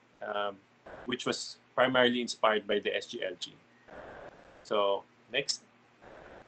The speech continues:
In terms of social protection, it increased our responsiveness to the needs of the vulnerable and marginalized sectors in the society. Um,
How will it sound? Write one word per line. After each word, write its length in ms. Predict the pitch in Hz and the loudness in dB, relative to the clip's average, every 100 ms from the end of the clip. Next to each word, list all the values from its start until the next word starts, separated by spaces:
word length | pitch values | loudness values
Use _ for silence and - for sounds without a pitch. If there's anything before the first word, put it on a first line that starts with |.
| - - - - _ _ _ _ _ _ _ _ _ - - _ _ - - _ _ - | -20 -20 -20 -20 _ _ _ _ _ _ _ _ _ -10 -10 _ _ -8 -8 _ _ -4
In 160 | 135 135 | 0 8
terms 300 | 143 147 139 | 10 10 6
of 80 | |
social 340 | - 139 135 127 | 4 6 6 4
protection, 800 | 123 120 - - - 143 165 170 | 2 -6 -4 -6 2 4 4 0
it 140 | 123 123 | -6 -6
increased 480 | 113 127 127 - - _ _ _ _ _ - | -6 -2 -4 -4 -12 _ _ _ _ _ 4
our 260 | 123 127 127 | 6 6 4
responsiveness 800 | 117 - 120 120 120 123 120 - | 2 2 2 2 -2 -2 -2 -2
to 80 | |
the 120 | 113 113 | -2 0
needs 260 | 117 107 | 0 2
of 140 | 113 107 | 0 0
the 100 | 104 | 0
vulnerable 680 | 110 120 123 117 120 120 123 | 4 6 6 8 8 8 6
and 80 | 110 | 0
marginalized 580 | 110 110 110 110 110 110 | -2 -2 -2 -4 -4 -2
sectors 520 | - 110 - 113 107 - | -2 -4 -4 -8 -6 -10
in 80 | 113 | -14
the 80 | 113 | -10
society. 800 | - - 123 127 127 139 143 143 _ _ - - - - | -6 2 2 2 0 0 0 -2 _ _ -20 -20 -20 2
Um, 440 | 113 113 110 113 | 6 6 4 -2